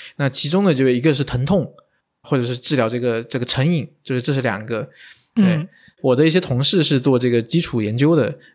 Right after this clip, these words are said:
Speaker 1: 呃，特别在这个小老鼠上有很高深的这个造诣，呃，发现了一些特定的一些和，这个脑区啊，一些神经元啊，它可能可以在这个疼痛的感知里面起这个重要，重要，重要的作用。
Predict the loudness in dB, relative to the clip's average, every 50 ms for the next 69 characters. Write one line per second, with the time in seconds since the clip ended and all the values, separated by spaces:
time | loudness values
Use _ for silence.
0 | _ -6 -6 -2 0 0 0 2 2 2 2 2 0 -2 -2 0 0 2 2 2
1 | 2 2 2 0 -2 0 -2 -2 -2 -4 -4 -4 -4 -6 -6 -8 -6 -2 0 0
2 | 2 2 0 -2 -2 -2 -4 -4 -6 -2 0 2 2 2 0 -4 -6 -10 -12 -16
3 | -18 -18 -20 -14 -8 -6 -6 -6 -2 0 0 0 2 0 -2 -2 -2 -2 -2 -2
4 | -2 -2 -2 -2 -2 -2 -2 -2 -2 -2 0 0 0 -2 -2 -2 -2 -2 -2 -2
5 | -4 -4 -2 0 -2 0 0 0 0 0 0 -2 -2 0 2 2 2 2 2 2
6 | 0 -2 -2 -4 -4 -4 -4 -4 -2 -2 -2 -2 -4 -4 -4 -4 -4 -4 -4 -4
7 | -4 -2 -4 -4 -6 -8 -14 -16 -18 -18 _ _ -8 -2 0 0 2 2 2 0
8 | 0 0 -2 -2 -4 -2 0 2 2 2 2 0 0 -2 -2 0 0 0 0 0
9 | 0 -4 -4 -6 -6 -6 -6 -6 -6 -6 -4 -4 -4 -2 -2 0 0 -2 -2 -4
10 | -8 _ -6 -4 -4 -4 -2 -2 0 0 0 0 -2 0 0 0 0 0 -2